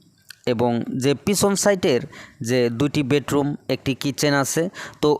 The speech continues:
এটাও আপনার ফুল ওয়াল কাজ কমপ্লিট হওয়ার পর আপনাদেরকে অবশ্যই একদিন শেয়ার করব।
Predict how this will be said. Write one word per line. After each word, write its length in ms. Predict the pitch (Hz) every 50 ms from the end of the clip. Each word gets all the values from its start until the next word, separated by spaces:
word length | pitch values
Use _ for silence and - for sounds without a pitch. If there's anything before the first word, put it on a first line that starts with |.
| - - 147
এটাও 240 | 147 - 175 165 165 151 135
আপনার 260 | - - 147 123 117 113 117 - -
ফুল 240 | - 143 147 143 147
ওয়াল 160 | 147 147 143 143 - -
কাজ 180 | 151 139 135 135 - - - - -
কমপ্লিট 460 | 151 143 135 - - - 147 151 - - -
হওয়ার 220 | 143 143 147 139 - -
পর 120 | 143 139 131 - - 113 131
আপনাদেরকে 580 | - - - - 143 139 123 135 127 - 143 135 127 - 127 139
অবশ্যই 420 | 131 135 143 135 - 151 143 139 - - - 135
একদিন 220 | 120 113 127 127 123 - -
শেয়ার 220 | - 156 151 147 -
করব। 160 | - 170 160